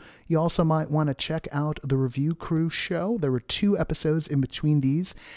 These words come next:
and we have been putting bonus material in the feed. We're having, uh, some, uh, computer authentication issues with Acast and Patreon. They're not,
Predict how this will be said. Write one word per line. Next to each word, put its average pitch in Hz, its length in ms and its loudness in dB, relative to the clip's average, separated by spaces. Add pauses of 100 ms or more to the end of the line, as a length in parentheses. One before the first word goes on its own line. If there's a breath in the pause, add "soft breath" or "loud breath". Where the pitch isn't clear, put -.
(160 loud breath)
and 147 120 4
we 147 100 4
have 151 180 -2
been 160 120 2
putting 147 280 0
bonus 131 320 2
material 127 480 -2
in 120 160 0
the 107 80 -4
feed. 160 480 -2 (320 loud breath)
We're 147 80 0
having, 196 540 4
uh, 151 280 2
some, 143 540 2
uh, 123 340 4
computer 165 680 2
authentication 160 880 0
issues 208 760 0
with 131 480 2
Acast 131 460 -4
and 117 100 4
Patreon. 156 560 2
They're 123 140 2
not, 110 280 -2